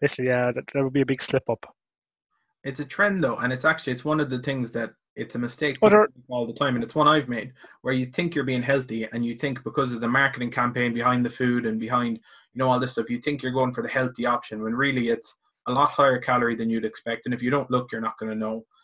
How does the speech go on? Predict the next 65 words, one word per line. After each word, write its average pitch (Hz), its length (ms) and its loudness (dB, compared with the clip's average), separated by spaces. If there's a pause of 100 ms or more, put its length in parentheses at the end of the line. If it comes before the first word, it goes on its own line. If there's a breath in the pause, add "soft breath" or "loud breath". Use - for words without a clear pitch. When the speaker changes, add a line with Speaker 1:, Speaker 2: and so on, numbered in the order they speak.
(220)
Speaker 2:
And 123 100 0
it's 113 160 -2
also, 127 580 2
it's 143 140 -2
under 139 200 4
the 120 100 0
mask 131 380 2
of 113 100 -4
a 110 200 -2 (240)
health 143 340 0
food, 120 420 -4
like 120 180 0
a 123 40 -10
protein 127 460 0
bar, 117 340 -2 (260 soft breath)
which 120 240 -6
are 113 300 2
great 135 240 2
for 123 100 -6
their 117 160 0
purpose, 120 540 2
and, 113 120 -4
you 117 80 0
know, 117 60 -2
you 120 140 -4
can 117 140 -6
get 113 200 -2
good 123 180 0
ones 117 220 -2
like 120 160 -4
the 120 80 -8
Fulfill 131 640 0
or 113 140 0
the 113 100 -4
All 120 180 0
Real 123 220 0
bars 120 400 -4
or 120 100 -4
all 120 140 -2
that 123 180 -4
kind 117 140 -6
of 110 60 -10
thing. 113 240 -8 (440)
But, 127 200 -2
you 123 80 0
know, 123 120 2
you 127 200 2
also 135 260 4
have 117 80 -4
these 120 160 -2
kind 127 160 -2
of 123 80 2
ones 123 220 0
that 120 100 -2
are 120 80 0
masquerading 127 720 2
that 123 160 -2
really 131 300 2
are 120 180 0
M 127 160 2
and 131 80 0
M's 127 280 0
just 117 200 -8
wanting 123 300 0
their, 117 300 -2